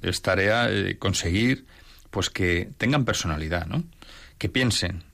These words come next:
que no se dejen arrastrar como, como ovejillas, ¿no? Mm, por todo lo que se lleva cuando esto no es bueno, como el botellón, el fumar porros, el acosar a otros, a otros niños.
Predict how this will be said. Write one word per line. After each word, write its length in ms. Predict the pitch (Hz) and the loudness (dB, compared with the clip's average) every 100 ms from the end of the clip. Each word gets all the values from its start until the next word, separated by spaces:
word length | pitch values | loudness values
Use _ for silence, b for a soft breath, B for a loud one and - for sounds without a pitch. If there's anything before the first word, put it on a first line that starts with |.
| - | -6
que 120 | - | 0
no 100 | 120 | 2
se 100 | 147 | 4
dejen 220 | 151 151 | 4 4
arrastrar 500 | 127 110 - 127 127 | 4 2 0 2 2
como, 400 | 120 107 101 95 | 2 2 2 0
como 220 | - 98 92 | 0 0 2
ovejillas, 540 | 92 135 120 135 110 | 2 2 2 2 2
¿no? 180 | 113 160 | 2 2
Mm, 300 | 110 98 92 | 2 2 2
por 180 | 98 101 | -2 0
todo 180 | 113 | 2
lo 180 | 120 110 | 4 2
que 140 | - 107 | 0 0
se 160 | 113 | 2
lleva 280 | 110 117 120 | 2 2 2
cuando 280 | 98 95 101 | 0 0 0
esto 240 | 104 123 | 0 0
no 160 | 113 101 | 2 2
es 80 | 90 | 2
bueno, 260 | 135 120 | 2 2
como 200 | 90 87 | 0 -2
el 60 | 92 | -4
botellón, 640 | 87 82 87 117 110 113 B B B - | -2 -2 2 4 4 2 B B B -12
el 120 | - | -10
fumar 300 | - 90 87 | -4 -2 -2
porros, 480 | - 131 110 113 107 | 2 2 4 2 0
el 120 | 92 | 0
acosar 380 | 87 92 - 95 | 0 0 0 2
a 80 | 92 | 0
otros, 480 | 90 90 82 - - | 0 -2 -4 -8 -6
a 80 | - | -4
otros 560 | 92 - 85 - - - | -2 -2 -4 -6 -8 -8
niños. 540 | 107 120 135 117 139 | 0 2 4 4 0